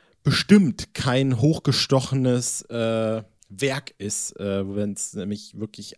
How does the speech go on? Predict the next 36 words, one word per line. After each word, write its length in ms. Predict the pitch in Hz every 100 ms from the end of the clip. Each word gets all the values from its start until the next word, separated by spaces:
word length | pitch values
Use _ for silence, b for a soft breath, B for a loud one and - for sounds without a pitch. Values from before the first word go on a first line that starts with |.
| -
auch 220 | 175 - - _
einfach 240 | 120 120 110
nur 200 | 127 117
um 100 | 110
das 260 | 120 -
geht, 240 | - 117 -
was 200 | 104 -
man 280 | 107 113 -
vermutet, 600 | - 117 135 156 104 -
wenn 80 | 98
man 220 | 95 95
den 300 | 95 95 98 _ _ _ _
Songtitel 580 | - - 120 - 110 98
hört, 220 | 101 104 -
nämlich 200 | 95 101
dass 200 | 98 101
man 220 | 95 101 B B B
wie 180 | 113 131
ans 220 | 117 -
Bett 340 | - 131 - -
gefesselt 580 | 123 - 147 147 123
ist, 420 | - 139 123 - -
äh, 340 | 113 113 113 B B B B B
dass, 400 | 110 110 - - 65
dass 200 | 117 120
man 120 | 117
nicht 200 | 123 -
davon 240 | 113 120
rauskommt. 640 | 101 113 139 - 127 123 117
Das 200 | 110 -
Lied 220 | 123 131
ist 100 | 120
vielleicht 340 | 123 113 110
in 140 | - 110
Tagen, 640 | - 113 117 120 117 113
äh, 520 | - 104 104 104 107